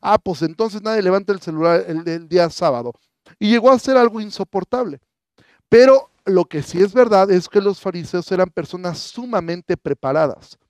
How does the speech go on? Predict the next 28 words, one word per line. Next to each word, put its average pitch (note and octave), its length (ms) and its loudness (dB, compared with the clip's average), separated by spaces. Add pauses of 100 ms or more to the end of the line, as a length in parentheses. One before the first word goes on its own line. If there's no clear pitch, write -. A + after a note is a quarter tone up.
(340)
Eran G3 240 2
personas G3 540 -4
que F3+ 100 -8
dedicaban E3+ 680 0
su D#3+ 200 -12
vida F#3 240 0
al D#3+ 120 -2
estudio A3+ 500 -6
de A3+ 80 4
la G3 140 4
ley, D#3+ 260 0 (420)
al D#3+ 140 2
estudio G#3 460 -2
de A3 100 4
la F3 100 0
palabra F3 400 0
de F3 120 0
Dios, D#3+ 360 -2 (360)
y B3+ 180 0
por A#3+ 340 4
lo C#4 140 -2
general A3 600 0
un G#3+ 200 -8
fariseo, G3+ 640 -4
para E3 200 -2
lograr F3 380 0
ser A#3 160 -10
fariseo, F#3 560 -2